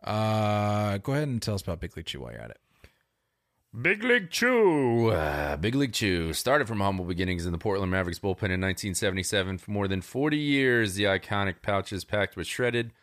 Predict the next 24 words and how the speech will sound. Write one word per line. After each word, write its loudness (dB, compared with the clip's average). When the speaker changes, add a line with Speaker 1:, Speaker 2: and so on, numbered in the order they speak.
Speaker 2:
flavorful -2
bubble 2
gum 0
has -6
become -4
the 0
number 0
one 0
shredded -2
gum 0
of -4
athletes -4
everywhere. -6
Big -2
League -2
Chew -4
has -2
sold -2
more -2
than -2
nine 0
hundred -2
million -4
pouches, -4